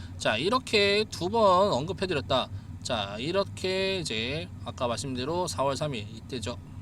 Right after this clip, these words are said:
이때죠. 이때와 이제 이때 이렇게 언급해드렸어요. 자, 그럼 이때 라인만 잡아도,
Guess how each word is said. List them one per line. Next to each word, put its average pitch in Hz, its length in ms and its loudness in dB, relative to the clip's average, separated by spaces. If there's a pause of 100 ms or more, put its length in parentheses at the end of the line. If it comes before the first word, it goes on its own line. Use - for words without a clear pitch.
(1500)
이때죠. 120 680 0
이때와 165 720 6
이제 135 540 0 (360)
이때 151 320 -2 (140)
이렇게 196 500 2
언급해드렸어요. 156 720 0 (400)
자, 143 160 2
그럼 214 320 2
이때 196 360 2
라인만 208 480 0
잡아도, 127 600 -2